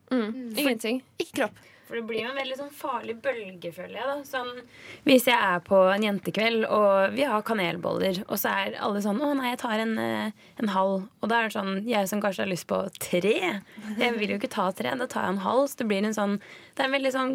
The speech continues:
Speaker 3: ganske farlig sånn dominoeffekt, da.
Speaker 2: Ja, og så, ikke sant, så kommer man selv med body positivity og sier sånn, «Ja, men jeg elsker, I love my curves», eller bla, bla, bla.
Speaker 3: Mm.
Speaker 2: Det er også snakk om kropp.
Speaker 3: Ja.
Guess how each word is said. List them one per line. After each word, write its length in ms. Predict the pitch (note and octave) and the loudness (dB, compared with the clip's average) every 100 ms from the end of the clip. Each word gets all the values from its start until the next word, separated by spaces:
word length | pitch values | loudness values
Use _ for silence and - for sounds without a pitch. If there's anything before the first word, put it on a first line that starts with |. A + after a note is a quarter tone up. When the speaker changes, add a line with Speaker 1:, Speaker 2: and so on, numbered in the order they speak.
| C4 | -2
Speaker 3:
ganske 240 | B3+ C4 | -2 -4
farlig 400 | - A#3+ G3+ G3+ | 0 0 2 0
sånn 160 | G#3 G#3+ | 0 0
dominoeffekt, 1120 | F#3+ F3+ F3+ F3+ F3 E3+ F#3+ G3+ F#3 D#4 - - | 0 0 2 2 2 2 0 -2 -2 -6 -4 -4
da. 80 | C#4+ - - B3+ | -4 -6 -4 0
Speaker 2:
Ja, 80 | B3+ | 0
og 100 | C4 | 0
så, 220 | B3+ C#4 C4 | 2 2 2
ikke 140 | B3+ C#4 | 0 -2
sant, 100 | B3+ | -2
så 80 | C4 | -2
kommer 320 | B3 G#3 A#3 | 0 2 0
man 80 | C4 | 0
selv 240 | A3+ G#3 | -2 0
med 160 | G#3 G3+ | 0 0
body 160 | F#3+ | -2
positivity 480 | G3+ G3+ - G3 G#3+ | -4 -6 -4 -4 -4
og 80 | G#3 | -2
sier 160 | A3 | -2
sånn, 160 | G#3+ G#3 | 2 2
«Ja, 80 | A#3 | 4
men 240 | A#3 A3+ - | 2 0 0
jeg 240 | A#3 C#4 D4+ | 0 2 2
elsker, 480 | C4 A3 - G3+ G3 G#3 | 0 -2 -2 -2 -2 -2
I 80 | G#3+ | 0
love 160 | G#3+ | 2
my 140 | A3 A3+ | 2 0
curves», 460 | G3+ F#3 F#3+ - G#3 | -2 -2 -4 -4 -2
eller 160 | G3 | 0
bla, 80 | G3+ G#3 | 0 0
bla, 80 | G#3 | 2
bla. 160 | B3 D#4 - - | 0 -2 -14 -16
Speaker 3:
Mm. 100 | A#3+ A#3+ | -6 -2
Speaker 2:
Det 140 | C#4 - | -2 -2
er 320 | G#3+ G#3+ C4 - | -2 -2 -2 -4
også 320 | - B3+ C4 - | -4 -4 -4 -6
snakk 380 | - A#3 - - | -4 -4 -4 0
om 140 | A#3 B3 | 0 0
kropp. 320 | - - - - | -2 -6 -6 -6
Speaker 3:
Ja. 240 | C#4 C#4 | -2 -2